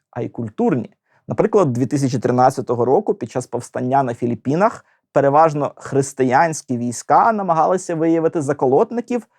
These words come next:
вимагаючи прочитати "Отче наш". Щоправда, працювало це не дуже добре, бо далеко не всі мусульмани брали участь у заворушеннях. Так, між іншим, важлива деталь.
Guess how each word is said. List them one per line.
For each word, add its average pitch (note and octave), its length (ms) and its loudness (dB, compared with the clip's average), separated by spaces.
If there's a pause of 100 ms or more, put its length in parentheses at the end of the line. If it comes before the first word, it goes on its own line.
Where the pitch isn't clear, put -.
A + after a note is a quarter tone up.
(280)
вимагаючи A#3+ 600 4
прочитати G3+ 840 2
"Отче F3 480 2
наш". G#3+ 500 0 (160)
Щоправда, B3 600 0 (300)
працювало B3 540 0
це A3+ 160 -6
не G#3 200 -2
дуже A#3+ 280 -2
добре, F#3+ 400 0
бо F3+ 200 -4
далеко F3+ 360 0
не C3 100 0
всі C#3+ 220 -4
мусульмани C3+ 580 0
брали C3 300 4
участь B2+ 420 -6
у C#3 80 -2
заворушеннях. A#2 880 -4 (640)
Так, - 240 0 (260)
між C3+ 300 2
іншим, C#3+ 440 -2 (160)
важлива B2+ 460 2
деталь. F3+ 400 -2